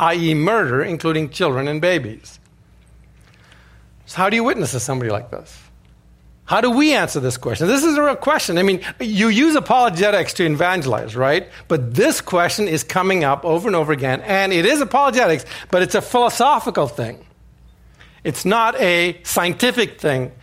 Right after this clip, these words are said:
and it's also a very emotional thing. It's emotional for us, too. Why did God let my mother die? Why did God let my daughter die? I told you the story of my daughter last time, right?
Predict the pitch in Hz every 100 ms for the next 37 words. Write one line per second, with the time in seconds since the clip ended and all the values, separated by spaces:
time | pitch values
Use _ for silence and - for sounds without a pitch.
0 | - - 160 160 214 220 208 170 170 180
1 | - 185 180 196 226 - 156 123 147 175
2 | 240 254 302 349 339 320 277 262 233 269
3 | 208 - - - 233 156 - - 170 202
4 | 262 311 269 180 226 226 185 202 220 196
5 | 196 202 180 180 185 185 208 151 117 -
6 | - - - - - 185 254 294 233 180
7 | 226 220 214 226 220 196 220 247 208 151
8 | 131 139 190 185 185 208 190 185 196 190
9 | 208 170 117 123 131 - - 113 113 139
10 | 208